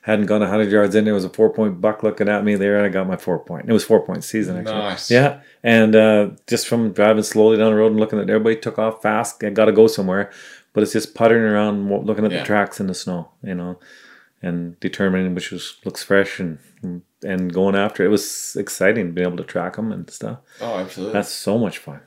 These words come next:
Speaker 1: So much. And then you get to learn about the deer too, because that deer, I had followed it, and, uh, I could see where it had stopped, and, and the, the bushes were all broken and fallen on top of the snow. So I knew it was a buck then.
Speaker 2: Yeah.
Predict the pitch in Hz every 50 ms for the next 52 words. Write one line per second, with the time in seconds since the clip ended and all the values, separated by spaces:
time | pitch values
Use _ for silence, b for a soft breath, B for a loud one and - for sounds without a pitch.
0 | _ _ _ - - - 110 123 131 120 104 - 120 127 135 139 131 120 127 -
1 | 120 104 104 120 131 131 123 104 98 92 - - 87 87 92 90 85 - - 117
2 | 107 90 B B B B B B B B - 104 101 107 92 104 117 123 127 117
3 | 98 117 123 123 110 104 104 98 - _ _ _ _ _ _ _ _ _ _ _
4 | _ _ _ - - 151 127 120 107 110 110 92 - 113 107 104 98 92 92 101
5 | 98 - - _ _ _ _ _ _ _ _ - 147 135 120 110 107 98 107 104
6 | 101 98 95 92 87 85 90 - - - - 123 107 98 98 - - 123 127 117
7 | 104 107 104 92 104 92 - - - 113 107 107 - - 107 101 92 87 B B
8 | B B B B B B - 98 95 - - _ - 110 101 95 92 95 90 92
9 | 92 95 101 101 87 87 117 113 - - 101 85 95 98 98 98 95 87 85 87
10 | _ - - - _ - _ _ - - - - - 127 107 98 110 101 101 -
11 | 113 101 95 90 85 - 110 104 101 98 92 92 92 85 - 98 95 90 95 92
12 | - - - 120 110 101 - 107 101 107 117 113 107 87 82 87 78 82 76 -
13 | - - - 78 76 - 82 82 80